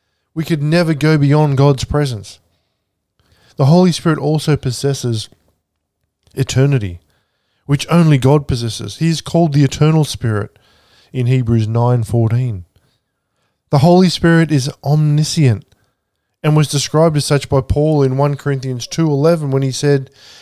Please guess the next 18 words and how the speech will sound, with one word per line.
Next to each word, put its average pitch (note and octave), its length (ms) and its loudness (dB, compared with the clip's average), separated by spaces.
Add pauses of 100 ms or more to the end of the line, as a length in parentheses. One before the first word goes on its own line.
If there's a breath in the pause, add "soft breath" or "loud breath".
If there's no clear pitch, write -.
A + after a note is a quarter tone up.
(140 loud breath)
"No G3 300 2
one F3 180 4
knows D3+ 300 2
the C#3 80 -2
thoughts C#3 320 0
of B2 100 -6
God C3+ 260 0
except F3 340 -6
the E3 60 -4
Spirit G3 440 2
of C#3 140 -4
God." G#2+ 340 -10 (1700)
The B2 80 -8
Holy F3 300 4
Spirit D#3+ 440 -4
further D#3 360 0
is C3+ 120 -2
omnipotent, C#3 840 -4